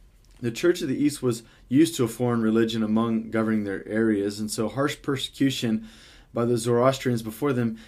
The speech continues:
began to wane as the Muslims occupied that area of the world. And so this was a better picture than centuries before.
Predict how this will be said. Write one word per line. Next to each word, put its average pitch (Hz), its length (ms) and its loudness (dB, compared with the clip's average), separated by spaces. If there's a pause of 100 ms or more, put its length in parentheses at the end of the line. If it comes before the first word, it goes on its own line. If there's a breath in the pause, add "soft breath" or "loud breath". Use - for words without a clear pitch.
began 123 260 2
to 127 140 -6
wane 123 260 2
as 139 300 -2
the 127 80 -6
Muslims 120 560 -2
occupied 123 540 -6
that 117 140 -2
area 117 120 -2
of 113 60 -2
the 110 60 -4
world. 139 380 2
And 113 160 -2
so 117 200 -2
this 143 200 -2
was 120 240 -4
a 113 180 0
better 123 440 -4
picture 104 540 -8
than 101 280 -10 (220 loud breath)
centuries 110 460 -6
before. 92 500 -10